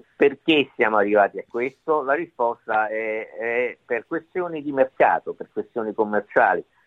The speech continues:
che comprare gas, eh, russo, azero, algerino, libico, eh, costava molto meno che produrlo. Quindi la ragione merca-, eh,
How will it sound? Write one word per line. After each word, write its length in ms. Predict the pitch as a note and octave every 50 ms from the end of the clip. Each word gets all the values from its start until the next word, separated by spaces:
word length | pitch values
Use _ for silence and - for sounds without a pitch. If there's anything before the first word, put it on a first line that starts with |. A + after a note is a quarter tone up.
| _ _ _ _
che 140 | - G#2 G2
comprare 800 | - - C#3+ D3+ D3+ D3+ - C3+ C3 B2+ B2 A2+ G#2+ G#2 G2+
gas, 300 | G2 G#2+ G#2+ G#2 G2 F#2+ _ _ _ -
eh, 380 | F2 F2 F2 F2 E2+ - F2 F#2
russo, 640 | F#2+ G2+ G#2+ A2+ G#2+ _ _ _ - G2 F#2 F#2
azero, 720 | F#2 F#2 F#2 _ - G#2+ G#2 G#2 G#2 G#2 G#2 F#2+ F#2 F#2
algerino, 1080 | F2+ F#2 F2 E2 F#2 G2 F#2 F#2+ G2 G2+ G#2+ G#2+ G#2 G2 F#2 F2+ F2 F2 F2+ F2 F2 F2
libico, 840 | F2 F#2+ G#2 G#2+ G#2+ G2+ - G2 F2+ _ - F#2 F#2+ G2+ A#2+ B2 _ _ _ _ _ -
eh, 420 | - - G#2 G2+ G2+ G2+ G2 - _ _ - _ - - _ _ _
costava 680 | - E3+ F3 D#3 - _ _ - D#3+ D3 D3 C#3+ C#3
molto 400 | C3+ D3 D3+ D3+ C#3 - - F3+
meno 320 | D#3+ B2 A2+ A2+ B2 D3
che 140 | C3 A2+ G2
produrlo. 720 | - - A#2 B2 C3+ E3 D#3+ B2 G2+ G2 F#2+ F2+ F2 - _ _ _ _
Quindi 520 | - D#3 C3+ A2 G2 F#2 F#2 F#2+ F#2 F2 -
la 200 | A2 C#3+ D#3 D#3+
ragione 600 | C#3+ B2+ A#2+ A2 G2+ A2 B2 C3+ C#3+ C#3 B2 A2+
merca-, 540 | A2 A2 A2+ A#2+ A#2 A2+ _ - A2+ A2+ A2
eh, 920 | - A2+ A#2 _ _ G2 G2+ G2+ G2 G2 G2 G2 G2 G2 G2 G2 G2 F#2+